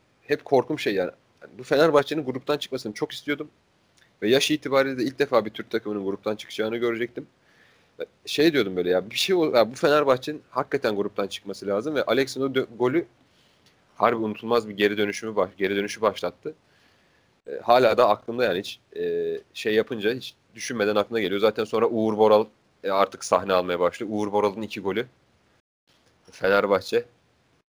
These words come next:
artık bir üst turda. On bir puanla ve o zaman geçen sene Beşiktaş'a kadar herhalde bir Türk takımının Şampiyonlar Ligi'nde topladığı en yüksek puandı.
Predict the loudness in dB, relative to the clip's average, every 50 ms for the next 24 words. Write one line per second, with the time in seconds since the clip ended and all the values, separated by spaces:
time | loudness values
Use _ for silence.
0 | _ _ _ -6 -6 -6 -8 -12 -10 -6 -4 -4 -4 -6 -8 -12 -10 -6 -6 -6
1 | -6 -8 _ _ _ _ _ _ _ _ _ _ -2 -2 -2 0 -2 -4 -6 -2
2 | 2 4 4 4 4 0 -2 -4 -4 -8 _ _ _ _ _ _ _ _ _ _
3 | _ _ _ _ _ _ _ 0 2 2 2 2 -2 _ _ -8 -6 -2 0 2
4 | 2 2 0 -2 -4 -4 -4 -2 0 0 -2 -2 -2 -4 -4 -4 -6 -6 -8 -8
5 | -6 -6 -6 -6 -8 _ _ -8 2 4 4 4 6 4 4 4 4 4 0 -2
6 | -4 -6 _ -10 -10 -10 -10 -12 -4 -2 -2 0 0 -2 -4 -2 0 0 0 0
7 | 0 0 0 0 0 0 -2 -4 -6 -6 -6 -6 -4 -2 -2 0 0 0 0 -2
8 | -4 -6 -6 -8 -8 -10 _ _ _ _ _ _ 0 4 6 6 6 6 4 -2
9 | -10 -12